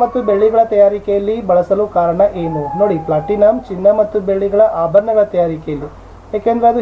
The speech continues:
ಹೆಚ್ಚು ಹೊಳಪುಳ್ಳ, ಆಕರ್ಷಣೀಯ ಬಣ್ಣ, ಬೆಲೆ ಬಾಳುವ ಲೋಹ ಅಂತ ಬರೆದ್ರೆ ಸಾಕು. ಇನ್ನ ಅಲ್ಯೂಮಿನಿಯಂ ಅತಿ ಹೆಚ್ಚಿನ ಕ್ರಿಯಾಶೀಲವಾಗಿದ್ದರೂ ಅಡುಗೆ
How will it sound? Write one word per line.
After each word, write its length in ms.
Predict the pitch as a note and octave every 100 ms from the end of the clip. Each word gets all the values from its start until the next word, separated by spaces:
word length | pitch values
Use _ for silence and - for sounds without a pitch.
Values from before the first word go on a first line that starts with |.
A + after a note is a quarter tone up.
| A3+
ಹೆಚ್ಚು 200 | A3 A3+
ಹೊಳಪುಳ್ಳ, 380 | G#3+ G#3+ A3+ G#3+ A3 F#3+
ಆಕರ್ಷಣೀಯ 540 | F3+ G#3 - G#3 G#3 G3+ G3
ಬಣ್ಣ, 120 | G#3+ A3+
ಬೆಲೆ 140 | F#3 F#3+
ಬಾಳುವ 260 | F#3 F3+ F3+ F3
ಲೋಹ 140 | E3+ E3+ F3
ಅಂತ 140 | E3 F3
ಬರೆದ್ರೆ 280 | D#3+ D#3 G#3 C#4+ - - - - -
ಸಾಕು. 380 | B3+ G3+ - D3 - - - - - - C4
ಇನ್ನ 100 | B3+ E4 F4+ - - - -
ಅಲ್ಯೂಮಿನಿಯಂ 480 | G#3+ C#4+ D4 C4+ C4 G#3
ಅತಿ 200 | G3+ B3 A3
ಹೆಚ್ಚಿನ 240 | G#3+ A#3+ A#3 A3+
ಕ್ರಿಯಾಶೀಲವಾಗಿದ್ದರೂ 1000 | G3+ G3+ A3+ G#3 G3+ F3+ F#3+ F3+ F#3+ G#3+
ಅಡುಗೆ 240 | E3+ F#3+